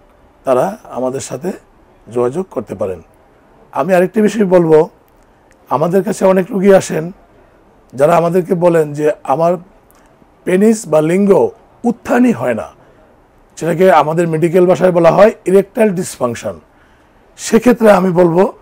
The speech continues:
আপনারা অন্য কোনো চিকিৎসা পদ্ধতি ব্যবহার না করে দ্রুত আমাদের হোমিও চিকিৎসা ব্যবস্থা নেবেন এবং আমরা ইনশাআল্লাহ একশো পার্সেন্ট আপনাদেরকে আরোগ্য করব। দ্রুত, দ্রুত সময় বীর্যপাত বা অনেকে বলেন যে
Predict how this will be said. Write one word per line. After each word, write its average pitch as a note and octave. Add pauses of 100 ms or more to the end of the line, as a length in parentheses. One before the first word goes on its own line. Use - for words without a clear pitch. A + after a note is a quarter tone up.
(260)
আপনারা F3
অন্য E3
কোনো G3+
চিকিৎসা G3
পদ্ধতি F3+
ব্যবহার E3+
না E3
করে D3+ (440)
দ্রুত G3
আমাদের F#3
হোমিও F3+
চিকিৎসা F3+
ব্যবস্থা E3
নেবেন E3+ (460)
এবং C#3
আমরা E3
ইনশাআল্লাহ G3 (320)
একশো F3+
পার্সেন্ট F3+
আপনাদেরকে C#3+ (320)
আরোগ্য C3
করব। A2+ (680)
দ্রুত, F3+ (120)
দ্রুত F3
সময় G3+
বীর্যপাত G3 (640)
বা C#3+
অনেকে F#3
বলেন F#3
যে F3+